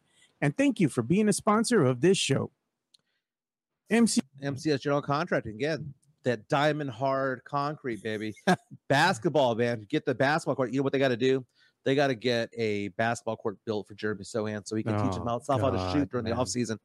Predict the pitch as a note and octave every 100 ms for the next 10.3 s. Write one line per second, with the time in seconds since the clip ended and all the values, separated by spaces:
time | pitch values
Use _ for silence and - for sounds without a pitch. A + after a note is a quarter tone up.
0 | _ - - - - A#3+ A3 F#3 A3 A3
1 | E3+ D#3 E3 D#3+ - C#3+ C#3+ D3+ - D#3+
2 | D#3 C3+ A#2 - B2+ C3 A#2 A#2+ A#2+ -
3 | C#3 C#3 D3 D3+ D#3 - _ _ _ -
4 | - _ _ _ _ _ _ _ C#3 D3+
5 | D3+ C#3 - - F3 A3+ B3+ A#3 G3 F3
6 | E3 C#3+ D#3 - C#3+ C#3 C3+ B2+ A2+ -
7 | B2 G#2 G#2 G#2 G2+ - - A#2+ - B2+
8 | A#2 A2+ - F#3 G#3 G3+ E3+ - - C#3
9 | C3 C3 - G#2+ B2 A2+ G2+ G#2+ G2 G#2
10 | - - -